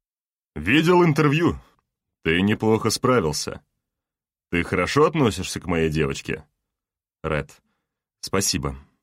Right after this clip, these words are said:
Я не спал всю ночь, надеясь получить твоё одобрение».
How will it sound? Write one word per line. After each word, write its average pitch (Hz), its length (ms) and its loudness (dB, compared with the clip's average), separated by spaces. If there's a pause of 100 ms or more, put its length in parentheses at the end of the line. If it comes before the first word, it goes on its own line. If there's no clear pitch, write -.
(640)
Я 82 160 0
не 104 120 2
спал 73 320 0
всю - 200 -6
ночь, 120 320 -2 (400)
надеясь 82 400 -2
получить 82 480 -4
твоё 78 280 -2
одобрение». 64 580 -8